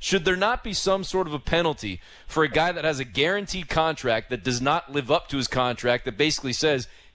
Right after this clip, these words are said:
"Trade me, I want out," because the player has all of the power then, and the organization has zero? If there's a no trade, they can't do anything, but the player doesn't have to live up to his end of the bargain?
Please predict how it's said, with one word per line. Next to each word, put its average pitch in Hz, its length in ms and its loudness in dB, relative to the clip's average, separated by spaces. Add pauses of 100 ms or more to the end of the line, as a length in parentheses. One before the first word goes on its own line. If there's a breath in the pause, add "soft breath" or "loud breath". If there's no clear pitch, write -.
"Trade 185 320 2
me, 160 160 -2
I 147 140 4
want 139 240 -2
out," 143 240 -2 (200 soft breath)
because 143 440 2
the - 160 -2
player 208 400 2
has 139 380 -2 (340 soft breath)
all 214 420 2
of 151 100 -4
the 151 80 -4
power 135 380 0
then, 131 300 -4 (340 soft breath)
and 156 380 0 (100)
the 147 200 2
organization 160 720 0
has 131 360 0
zero? 113 640 -2
If 127 140 -4
there's 175 220 2
a - 20 0
no 170 160 2
trade, 185 320 0
they 180 140 0
can't 175 200 0
do 165 120 2
anything, 143 180 -2
but 120 140 -4
the 120 60 -2
player 165 280 2
doesn't 160 220 -2
have 160 120 0
to 156 60 -10
live 151 220 0
up 170 160 0
to 117 80 -6
his 160 180 2
end 190 140 -2
of - 20 -10
the 175 60 -6
bargain? 214 340 0